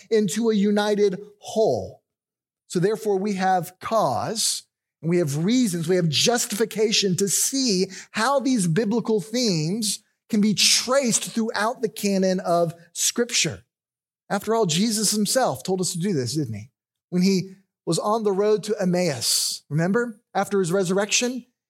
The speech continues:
and he takes two of those disciples and he shows them how all of the scriptures find their fulfillment, how they point to him. So the technical term for what we're gonna be doing today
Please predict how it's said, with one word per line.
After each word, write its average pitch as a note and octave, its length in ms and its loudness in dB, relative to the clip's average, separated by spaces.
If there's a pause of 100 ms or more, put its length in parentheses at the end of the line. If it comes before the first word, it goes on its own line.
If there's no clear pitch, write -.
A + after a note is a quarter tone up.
(160)
and F#3 100 2
he F#3+ 80 4
takes A#3 260 0
two A3+ 120 -2
of A3 60 0
those G#3 140 4
disciples G#3 600 0
and F3+ 180 0 (400)
he G3+ 320 0
shows A#3 560 0
them F3 140 0
how E3+ 380 -2 (100)
all A#3 340 2
of G#3 80 -6
the G#3 60 -2
scriptures G3 520 -2
find F3+ 280 -2
their D#3+ 100 0
fulfillment, D3 540 -4 (120)
how F3+ 140 2
they F3 140 2
point F3 560 -4 (100)
to E3+ 380 0 (320)
him. C3+ 400 -2 (880)
So - 120 -2
the D#4+ 100 4
technical C#4+ 540 0
term G#3+ 400 0
for F#3 80 0
what G#3+ 220 0
we're A3+ 80 2
gonna G3 140 2
be F#3 120 2
doing F#3 260 2
today C#3 560 0